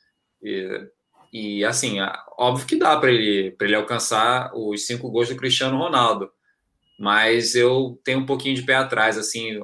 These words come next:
ótimas atuações, mas olhando a longo prazo, assim, a carreira dele,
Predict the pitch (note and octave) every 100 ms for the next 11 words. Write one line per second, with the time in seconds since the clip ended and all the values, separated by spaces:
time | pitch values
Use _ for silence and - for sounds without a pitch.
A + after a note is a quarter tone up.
0 | - A2 C#3+ C3+ C3 B2 C3 B2 B2+ A2
1 | A#2 C3+ C#3 C3 A2+ A#2+ A2+ B2+ A#2+ A2
2 | A2 C3 D3 B2+ A#2 A2+ B2+ A2+ - A2+
3 | C3+ C#3+ A#2 A2+ G#2+ A#2 A2 G#2 A#2 C3
4 | C3